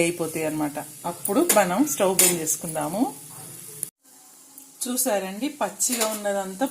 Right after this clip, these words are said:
పొడి పొడి అయిపోయింది. ఇప్పుడు మనకు కనపడేది నెయ్యి వేసాం కదా, అదనమాట. ఈ వీటి మీద కూడా మెరుపుగా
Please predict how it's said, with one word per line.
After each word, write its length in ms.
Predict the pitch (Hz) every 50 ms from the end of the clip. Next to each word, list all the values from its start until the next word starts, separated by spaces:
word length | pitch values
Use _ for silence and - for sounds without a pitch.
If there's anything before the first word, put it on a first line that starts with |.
| -
పొడి 160 | 214 190 185 185
పొడి 160 | 226 220 226 202
అయిపోయింది. 540 | 185 185 - 196 185 180 170 160 170 208 254 370 - - - - - - - - - - -
ఇప్పుడు 180 | 165 208 196 196 196
మనకు 200 | 190 190 185 - -
కనపడేది 560 | 185 180 185 185 - 220 202 214 214 196 220 208 190
నెయ్యి 220 | 180 180 185 190 208
వేసాం 280 | 208 196 - - 190 175 156 160
కదా, 200 | 160 160 180 214 262 311 320 - - 156
అదనమాట. 560 | 151 151 160 160 156 151 151 147 143 139 139 151 - - - - 180 190
ఈ 20 | 190 175
వీటి 200 | 190 202 180 196 196 196
మీద 140 | 196 190 190 180 196
కూడా 120 | 220 233 220 202
మెరుపుగా 440 | 190 185 180 180 202 202 190 190